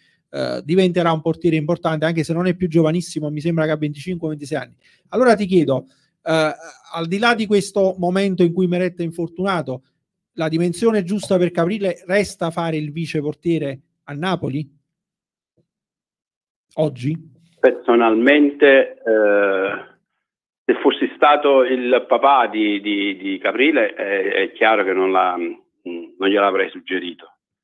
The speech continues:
Speaker 2: perché con Alex Meret stai sempre seduto.
Speaker 1: Mm.
Speaker 2: Lui ha avuto adesso la fortuna, perché tu hai usato, eh, mi pare un aggettivo prima, eh, meritare, è un verbo che a me non piace,
Speaker 1: Mm.
Speaker 2: perché per meritare vuol dire che devi dimostrare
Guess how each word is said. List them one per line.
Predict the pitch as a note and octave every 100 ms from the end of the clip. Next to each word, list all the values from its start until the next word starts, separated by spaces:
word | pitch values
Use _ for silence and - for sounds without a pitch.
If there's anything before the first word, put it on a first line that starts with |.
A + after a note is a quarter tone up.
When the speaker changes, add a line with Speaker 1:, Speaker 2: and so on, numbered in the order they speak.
| _ _
Speaker 2:
perché | A2 A2 - G#2+ A2
con | G2+ F#2+
Alex | F#2+ G2+ F#2+ -
Meret | G2+ A2 E2+ E2 -
stai | -
sempre | D#2+ D#2+ D#2+ D#2+
seduto. | D2+ D#2 - - -
Speaker 1:
Mm. | D3
Speaker 2:
Lui | G#2+ A2
ha |
avuto | G2 F#2+ F2
adesso | G2 F#2+ F#2+
la | E2+ -
fortuna, | E2 - - F2 D#2+ E2 - _
perché | - -
tu | F2+
hai | F#2+
usato, | F2 F2+ F2+ F2+ E2+ - _ _ _ _ _
eh, | - F#2+ F#2 F2
mi | F2+
pare | F2+ F2+ F2
un | F2
aggettivo | F2 F#2 - A#2+ F#2+ F2
prima, | F2 F2+ F2 F2 - - _ _ _ _
eh, | F#2+ F#2 F2 F2
meritare, | F2+ G2+ F#2+ F2+ B2 A2 F2+ B2 - - _ _ _ _ _ _ _ _ _ _ _
è | A2
un | F#2+
verbo | G2 A2+ A2+ A2
che | F#2+
a | F#2+
me | F#2+ G2+
non | G2 G2+
piace, | A2 F2 E2 - A#2+ A#2+
Speaker 1:
Mm. | C#3
Speaker 2:
perché | B2 - -
per | G#2
meritare | G#2+ A2+ A#2+ A2 G2 G2+
vuol | F#2 E2
dire | F2 F2+ F2
che | E2+
devi | F#2 F2+ F2
dimostrare | G2+ G#2+ - - F#2 F#2 F#2 F#2+ F2+